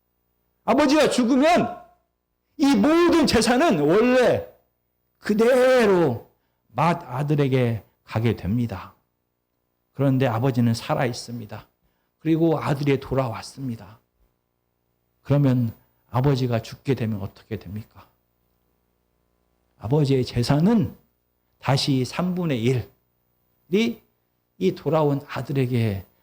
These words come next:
가게 되는 것입니다. 이 맏아들이 그토록 화를 낸 두 번째 이유는 아버지가 이 모든 일을 결정할 때 자기와 상의하지 않았기 때문입니다.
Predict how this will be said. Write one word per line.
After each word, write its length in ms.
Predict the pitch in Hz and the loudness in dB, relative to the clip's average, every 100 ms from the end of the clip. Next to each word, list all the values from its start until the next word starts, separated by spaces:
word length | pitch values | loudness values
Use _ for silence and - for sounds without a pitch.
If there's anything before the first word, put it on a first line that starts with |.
| _ | _
가게 520 | - - 117 104 98 92 _ _ _ | -8 -4 0 0 0 -4 _ _ _
되는 280 | - 113 117 | -8 -4 -4
것입니다. 580 | 98 - - 95 - - _ _ _ _ _ _ _ _ _ _ _ _ _ _ _ _ _ _ _ _ _ - - _ | -6 -14 -18 -18 -20 -20 _ _ _ _ _ _ _ _ _ _ _ _ _ _ _ _ _ _ _ _ _ -20 -20 _
이 120 | 214 | 0
맏아들이 840 | 220 180 208 240 220 269 240 - - - | 2 2 2 4 2 2 0 -2 -10 -2
그토록 680 | - - - 294 269 202 | -2 -2 -2 0 2 2
화를 220 | 233 240 208 | 2 2 2
낸 260 | 220 156 | 2 0
두 160 | - 185 | -2 0
번째 440 | 233 208 - 208 | 2 2 0 0
이유는 720 | 175 135 208 214 247 302 110 - _ _ _ _ _ _ _ | 2 2 2 2 2 2 -2 -8 _ _ _ _ _ _ _
아버지가 440 | 185 196 202 196 | 0 2 2 2
이 180 | 170 202 | 2 2
모든 360 | 156 180 196 175 | 2 2 2 2
일을 180 | 170 | 0
결정할 480 | 160 156 147 156 139 | 0 -2 -4 -4 -4
때 140 | 139 147 | -2 -4
자기와 400 | - 147 147 143 | -4 -2 0 0
상의하지 500 | - 175 170 143 127 | -2 -6 -4 -6 -8
않았기 300 | 113 127 127 | -10 -12 -14
때문입니다. 640 | - 139 127 120 - - | -20 -18 -16 -14 -16 -18